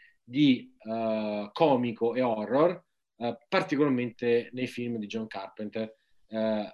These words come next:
eh, scusate, no, ho detto male, John Carpenter ce li ha anche, eh, ma in realtà stavo pensando a, mm, un film che tra l'altro è citatissimo in Dylan Dog. Non so se qualcuno ha mai fatto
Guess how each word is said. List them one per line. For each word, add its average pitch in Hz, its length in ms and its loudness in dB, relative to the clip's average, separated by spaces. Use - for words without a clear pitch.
eh, 104 380 -8
scusate, 131 460 2
no, 143 320 -2
ho 120 80 -16
detto 165 220 4
male, 117 260 2
John 131 160 -4
Carpenter 147 560 0
ce - 240 2
li 143 160 6
ha 131 180 8
anche, 123 520 0
eh, 135 440 6
ma 135 160 4
in 143 40 6
realtà 160 240 6
stavo 139 240 6
pensando 131 540 2
a, 120 400 4
mm, 110 720 -4
un 120 80 -6
film 170 180 0
che 143 60 -2
tra 127 120 2
l'altro - 180 2
è 117 40 0
citatissimo 127 640 -4
in 117 60 -4
Dylan 113 220 -4
Dog. 107 260 -4
Non 120 160 -4
so 156 100 -2
se 151 100 -2
qualcuno 127 320 -4
ha 117 40 -2
mai 120 140 -2
fatto 120 560 -2